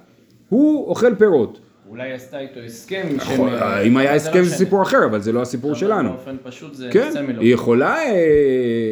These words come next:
Speaker 1: אפשר להבריח נכסים מתוך הנישואים. לא כל הנכסים חייבים להיכנס. אני מנ-, יש דרכים לעשות את זה, כן?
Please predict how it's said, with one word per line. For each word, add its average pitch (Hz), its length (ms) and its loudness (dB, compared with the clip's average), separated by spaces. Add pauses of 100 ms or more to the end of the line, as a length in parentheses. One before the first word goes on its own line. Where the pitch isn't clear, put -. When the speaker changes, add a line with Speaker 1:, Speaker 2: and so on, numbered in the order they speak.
(220)
Speaker 1:
אפשר 233 460 -6
להבריח 190 460 0
נכסים 156 400 -2
מתוך 139 320 -2
הנישואים. 107 540 -2
לא 147 200 2
כל 117 180 2
הנכסים 170 340 -4
חייבים 143 340 -2
להיכנס. 120 560 -2 (300)
אני 104 100 -2
מנ-, 139 260 2
יש 165 280 0
דרכים 196 360 2
לעשות 135 320 -4
את 87 100 -4
זה, 80 100 -10
כן? 139 220 -2